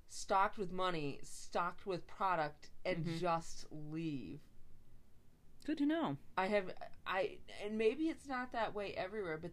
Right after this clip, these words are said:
Speaker 1: this place, that was, the, they said that the reason we're not hiring you is because in this situation you would leave. And
Speaker 2: Mm-hmm.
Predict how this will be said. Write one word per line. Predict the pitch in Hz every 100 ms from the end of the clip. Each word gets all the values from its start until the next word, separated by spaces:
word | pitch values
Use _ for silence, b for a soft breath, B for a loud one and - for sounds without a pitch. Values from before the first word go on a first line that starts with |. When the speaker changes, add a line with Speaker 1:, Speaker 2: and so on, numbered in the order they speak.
| -
Speaker 1:
this | 208 214
place, | - 208 180 180 - - - - -
that | 185 214 220
was, | 196
the, | 185 214 214 -
they | 208
said | 220 180
that | - 170
the | 190
reason | 185 220 240 254 226
we're | 202
not | 196 196 - -
hiring | - 202 196 180
you | 175
is | 165 - b b b b b -
because | - 226
in | - 202
this | 196 208
situation | - 202 - 185 180 185 175 160
you | 170 175
would | 170 160 156 160 - - - - - - - - -
leave. | 202 226 - - - - - - - - - - - - - - - 170
And | 180
Speaker 2:
Mm-hmm. | 190